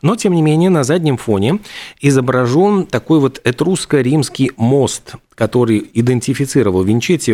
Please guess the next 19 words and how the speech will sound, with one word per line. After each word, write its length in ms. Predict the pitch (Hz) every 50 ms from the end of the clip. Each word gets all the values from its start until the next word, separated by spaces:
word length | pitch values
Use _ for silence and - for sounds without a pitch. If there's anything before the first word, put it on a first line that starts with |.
| 101 98 -
использовал 560 | 104 101 92 - 135 117 104 101 92 98 107
исторические 480 | 104 - 139 175 190 - - - 117
документы, 480 | 113 107 - 104 101 107 135 135 117 107
фотографии 480 | - - - 98 113 113 104 92 101 90
местности, 640 | 92 107 147 160 - - 123 110 - - 113 98 - - - - - - - - - _
и 240 | - 139 147 151 147
говорит, 420 | 139 120 127 123 131 156 208 208 -
что 360 | - - - 143 143 135 131 - - _ _
как 220 | - 120 110 -
раз 400 | 135 156 185 185 - - - - -
вот 200 | 113 127 120 -
река 480 | 120 123 123 - - 147 143 123 107 104 - -
Арно 460 | 107 110 107 107 117 135 170 208 214
в 80 | 165
этом, 360 | 131 110 - 113 110 107 107 107
на 60 | 113
этом 200 | 110 107 107 107
участке 380 | 101 - 110 90 - - 101
территории 600 | - - 107 113 113 - 190 233 214 185 151 113